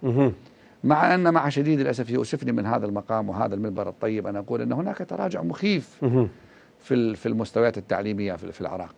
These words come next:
Speaker 2: ت-، ت-، تراجع كبير يعني.
Speaker 1: مهم.
Speaker 2: إحنا وظيفتنا في هذا التراجع لا أن نتدخل لنعلن أننا أوصياء أو بدلاء عن المؤسسة التربوية، بقدر ما نناشد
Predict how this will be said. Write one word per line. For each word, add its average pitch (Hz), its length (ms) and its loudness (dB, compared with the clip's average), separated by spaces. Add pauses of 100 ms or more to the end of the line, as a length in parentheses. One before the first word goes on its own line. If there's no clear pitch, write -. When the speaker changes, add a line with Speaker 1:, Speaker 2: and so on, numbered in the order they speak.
(100)
Speaker 2:
ت-، 139 60 -8
ت-، 135 280 -6
تراجع 202 360 0
كبير 190 360 0
يعني. 139 240 -8 (160)
Speaker 1:
مهم. 120 280 0 (280)
Speaker 2:
إحنا 226 260 6
وظيفتنا 180 560 4
في 151 80 0
هذا 151 100 6
التراجع 135 300 4
لا 208 380 4
أن 180 160 0
نتدخل 147 540 2
لنعلن 139 500 2
أننا 131 340 2
أوصياء 123 680 2 (360)
أو 123 100 6
بدلاء 120 480 4
عن 120 160 -2
المؤسسة 117 420 -4
التربوية، 98 520 -2
بقدر 165 380 0
ما 170 140 2
نناشد 185 580 2